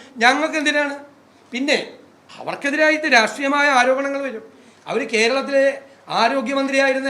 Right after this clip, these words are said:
ആളാണ്. ആരോഗ്യമന്ത്രിയായിരുന്നപ്പോൾ അവർ വലിയ അഴിമതി നടത്തിയിട്ടുണ്ട്. ആയിരത്തി മുപ്പത്തിരണ്ട് കോടി രൂപയുടെ അഴിമതിയുണ്ട്. നാനൂറ്റമ്പത് രൂപയുടെ പി പി കിറ്റ് പതിനായിരക്കണക്കിന് എണ്ണം, ആയിരത്തഞ്ഞൂറ്റമ്പത്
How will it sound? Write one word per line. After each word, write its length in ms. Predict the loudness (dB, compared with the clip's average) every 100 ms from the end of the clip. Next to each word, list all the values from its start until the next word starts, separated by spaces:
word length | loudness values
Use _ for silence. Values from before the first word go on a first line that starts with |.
| 2
ആളാണ്. 280 | 2 0 -2 -12 -20 _ _ _ _ -8 -2
ആരോഗ്യമന്ത്രിയായിരുന്നപ്പോൾ 1160 | 0 2 0 -2 0 0 0 0 -4 -6 -4 -2 -2
അവർ 120 | -2 -8 -16 -20 _ -4
വലിയ 300 | -2 2 4 4
അഴിമതി 360 | 2 0 0 0
നടത്തിയിട്ടുണ്ട്. 520 | -2 -2 -6 -6 -6 -8 -12 -20 _ _ -4 -2
ആയിരത്തി 340 | 0 -2 -4 -6
മുപ്പത്തിരണ്ട് 440 | -4 -6 -4 -6 -4
കോടി 200 | -4 -4 -2
രൂപയുടെ 240 | -2 0 -2
അഴിമതിയുണ്ട്. 540 | -6 -8 -10 -12 -16 -20 _ _ _ _
നാനൂറ്റമ്പത് 640 | 0 2 2 0 0 0 -2
രൂപയുടെ 260 | -2 -2 -4 -6
പി 80 | -6
പി 80 | -8 -8
കിറ്റ് 220 | -8 -10 -6 -4
പതിനായിരക്കണക്കിന് 840 | 0 2 2 2 -4 -8 -12 -16
എണ്ണം, 180 | -16 -20 -20 -20 -6 2
ആയിരത്തഞ്ഞൂറ്റമ്പത് 800 | 4 4 2 -2 -2 -6 -6 -6